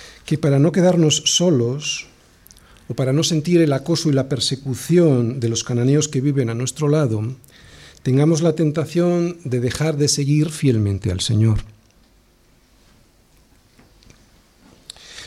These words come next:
Debemos seguir al Señor con confianza en lo que Él nos ha dicho que tenemos que hacer para llegar a poseer de manera efectiva la tierra de la promesa.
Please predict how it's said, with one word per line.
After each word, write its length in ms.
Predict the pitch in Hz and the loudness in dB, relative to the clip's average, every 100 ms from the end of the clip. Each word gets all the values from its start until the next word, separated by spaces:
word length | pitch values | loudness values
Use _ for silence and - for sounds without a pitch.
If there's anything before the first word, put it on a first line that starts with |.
| - | 0
Debemos 340 | 151 175 196 | 4 6 4
seguir 300 | 196 190 185 | 4 4 6
al 80 | 196 | 4
Señor 300 | 180 170 170 | 4 4 4
con 140 | 175 | 2
confianza 640 | 135 131 - 151 151 151 98 92 - _ _ _ _ _ _ - - _ | 2 0 2 2 2 -2 -10 -14 -20 _ _ _ _ _ _ -20 -20 _
en 180 | - 117 | -4 -2
lo 120 | 117 | -2
que 180 | 120 120 | 0 0
Él 140 | 147 | 2
nos 160 | 185 - | 0 -2
ha 80 | 143 | -2
dicho 320 | 151 143 226 | -4 -2 -4
que 80 | 220 | -4
tenemos 440 | 110 101 101 101 | -2 0 0 -2
que 160 | - 113 | -4 -4
hacer 360 | 92 151 165 | 2 4 6
para 180 | 165 143 | 4 2
llegar 260 | 131 143 175 | 4 4 2
a 80 | 180 | 2
poseer 300 | 156 180 170 | 0 0 2
de 80 | |
manera 300 | 147 135 156 | 4 2 2
efectiva 440 | 165 160 - 160 175 | 0 -2 -4 -2 0
la 120 | 151 | -2
tierra 260 | - 123 127 | -4 -4 -2
de 80 | |
la 140 | 113 104 | -4 -4
promesa. 520 | 104 101 107 - - | -6 -4 -4 -6 -10